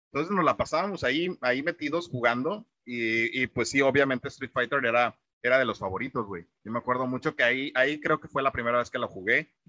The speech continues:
y me, y me encantaba. Bueno, seguimos. Eh, sin embargo, no fue hasta mil novecientos noventa y uno que Street Fighter se capa-, se catapultó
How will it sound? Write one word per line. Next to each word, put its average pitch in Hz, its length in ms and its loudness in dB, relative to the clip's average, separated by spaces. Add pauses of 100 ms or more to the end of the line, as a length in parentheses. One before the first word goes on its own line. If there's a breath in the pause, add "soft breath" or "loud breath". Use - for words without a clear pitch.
y 113 80 -4
me, 110 160 0 (140)
y 110 60 -10
me 107 180 -4
encantaba. 95 540 -2 (640)
Bueno, 95 480 -2
seguimos. 120 640 -4 (880)
Eh, 123 220 4
sin 143 200 0
embargo, 131 440 4
no 147 160 0
fue 180 120 0
hasta 156 180 0
mil 147 180 -2
novecientos 151 380 -4
noventa 120 300 -2
y 151 80 -2
uno 127 340 -2 (240)
que 143 80 -2
Street 208 260 -2
Fighter 143 340 2
se 123 120 -4
capa-, 123 380 0
se 143 220 -2
catapultó 139 840 -2